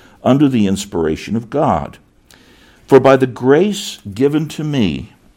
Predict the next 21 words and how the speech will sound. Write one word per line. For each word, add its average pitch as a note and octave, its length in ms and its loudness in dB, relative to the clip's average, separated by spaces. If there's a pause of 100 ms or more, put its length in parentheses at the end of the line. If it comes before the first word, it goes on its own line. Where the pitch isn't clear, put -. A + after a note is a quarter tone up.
(680)
I A#2 160 6
say C3 360 4
to A#2 240 0
everyone D3 800 -2
among C3 460 0
you," D2+ 240 -4
this - 200 -18
is E2+ 120 -16
not G2+ 340 -10
just B2 340 -6
a B2+ 60 -8
man B2 340 -2
aspiring A#2+ 640 -6
to A#2 100 -10
the G#2 100 -6
ministry, A#2+ 480 -2
but G2+ 160 -4
to - 60 -20
all A#2+ 440 0
of C3+ 140 -6
you, F2 440 -6